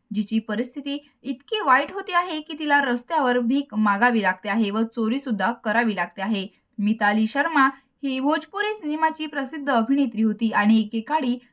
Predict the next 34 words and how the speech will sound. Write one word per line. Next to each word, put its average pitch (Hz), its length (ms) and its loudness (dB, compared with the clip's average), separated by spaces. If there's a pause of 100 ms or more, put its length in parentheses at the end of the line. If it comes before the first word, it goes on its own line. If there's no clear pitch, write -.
(160)
ती 247 100 0
भोजपुरी 294 520 0
दिग्दर्शक 285 580 0
आणि 262 180 4
निर्मात्यांची 247 680 4
पहिली 269 400 -2 (100)
पसंती 226 400 -2
होती. 214 360 0 (340)
पण 226 160 4
आता 226 200 4
तिचे 226 280 0
आयुष्य 254 520 2 (300)
खडतर 359 380 2
परिस्थितीतून 285 840 -2
जात 262 260 2
आहे. 208 320 2
खरे 233 280 -2
तर 247 140 0
तिचे 233 280 -2
दिवस 269 300 0
पूर्वीसारखे 285 720 -4
राहिले 254 320 0
नाहीत 208 320 2 (300)
आणि 240 500 4
एक 226 260 -2
चित्रपट 269 480 -2 (320)
फ्लॉप 370 300 2
झाल्यानंतर 370 520 -2
तिला 285 240 4
काम 247 340 4
मिळणेही 285 420 0
बंद 285 320 2
झाले 226 260 0
आहे. 214 280 2